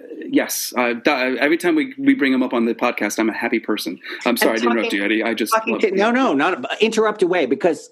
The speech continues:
Speaker 2: I'll
Speaker 1: <laughs>
Speaker 2: babble. I don't know if you've noticed. Um, uh, talking very recently to Judy Kuhn about, about him and how, um, you know, Judy Kuhn will, you know, will well up in tears just at the mention of his name because,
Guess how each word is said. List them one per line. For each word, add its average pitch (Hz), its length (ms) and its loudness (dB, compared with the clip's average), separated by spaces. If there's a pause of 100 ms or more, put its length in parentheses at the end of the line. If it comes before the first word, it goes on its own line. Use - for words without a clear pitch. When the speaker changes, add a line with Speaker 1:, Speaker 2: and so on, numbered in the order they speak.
(140)
Speaker 2:
I'll 151 120 4
Speaker 1:
<laughs> - 0 -
Speaker 2:
babble. 156 420 0
I 139 120 2
don't 151 120 -4
know 160 80 -2
if 151 120 -4
you've 147 120 0
noticed. 143 340 -2 (300)
Um, 160 280 0
uh, 156 300 2
talking 190 360 -2
very 185 140 2
recently 175 460 0
to 151 100 -2
Judy 156 260 0
Kuhn 180 320 -2
about, 135 460 -2
about 135 400 0
him 127 420 -2
and 135 220 -2
how, 143 500 -2 (400)
um, 135 400 0
you 143 180 2
know, 127 80 -4 (120)
Judy 160 260 2
Kuhn 156 680 -2
will, 143 520 0
you 156 160 0
know, 143 100 0
will 135 260 0
well 160 360 2
up 170 160 -4
in 160 140 0
tears 185 400 0
just - 200 -4
at 156 100 -4
the 170 60 0
mention 151 360 0
of 147 100 -2
his 147 180 0
name 156 460 2
because, 131 420 -2